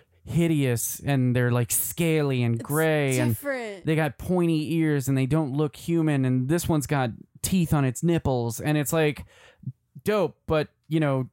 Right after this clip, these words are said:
Speaker 1: did you see Blade two? Um,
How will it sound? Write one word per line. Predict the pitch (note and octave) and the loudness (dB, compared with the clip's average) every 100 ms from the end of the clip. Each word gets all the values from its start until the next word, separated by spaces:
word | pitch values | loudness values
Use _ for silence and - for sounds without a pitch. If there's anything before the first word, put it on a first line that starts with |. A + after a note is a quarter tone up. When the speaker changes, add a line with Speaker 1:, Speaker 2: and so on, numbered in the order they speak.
| - | -4
Speaker 1:
did | C#3+ | 0
you | C#3+ | 0
see | - G3 A#3+ | 0 -2 0
Blade | A#3 A#3 A#3 - | 0 0 0 -2
two? | B3+ C4 B3+ - - _ - | 0 0 -2 -8 -20 _ -2
Um, | F3+ E3+ D#3 C#3+ C3 B2+ | 0 2 2 2 0 -2